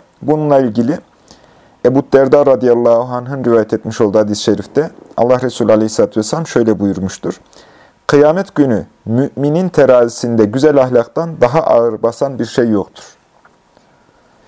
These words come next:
Bunu Tirmizi sahih bir isnatla rivayet etmiştir. Yine Tirmizi'nin Cabir radıyallahu anh'ten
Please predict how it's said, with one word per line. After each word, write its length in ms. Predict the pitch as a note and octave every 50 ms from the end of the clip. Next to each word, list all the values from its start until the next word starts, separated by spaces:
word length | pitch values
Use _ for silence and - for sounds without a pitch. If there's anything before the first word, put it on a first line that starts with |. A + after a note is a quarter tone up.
| _ _ _ _ _ _ -
Bunu 160 | D3+ D#3 D#3+
Tirmizi 520 | D#3 - E3 D3 C#3+ C#3 C3+ B2+ C3 E3
sahih 240 | - - C3+ B2+ C3+ C3 -
bir 60 | A#2+
isnatla 500 | - - - - B2+ - - - G#2+ G2
rivayet 300 | G2+ G2 F#2+ F#2 - -
etmiştir. 520 | D#2+ - - - - - - - - - _ _ _ _ _ _ _ _ _ - _ _ _ _ _ _ _ _ _ _ _ _ _ _ _ _ _ _ _ _ _ _ _ _ _ _ _ _ _ _ _ _ _ _ _ _ _ _ _ _ _ _ _ _ _ _ _ _ _ _ _
Yine 300 | - D3+ E3 F#3 G3 G3 - _ _ _ _ _ - -
Tirmizi'nin 680 | - E3+ E3 E3 E3+ F3+ F3 D#3+ D#3 D3+ D#3 F#3 - - _ _ _ - C3+
Cabir 400 | A#2+ - C#3 C#3+ C#3+ D3+ F3+ D#3+
radıyallahu 720 | D#3+ D3 C3+ B2 C#3+ C3+ C3 C3+ B2+ B2 A#2+ B2 A#2+ C3
anh'ten 440 | B2 A2+ - _ - B2 A#2+ G#2 F#2+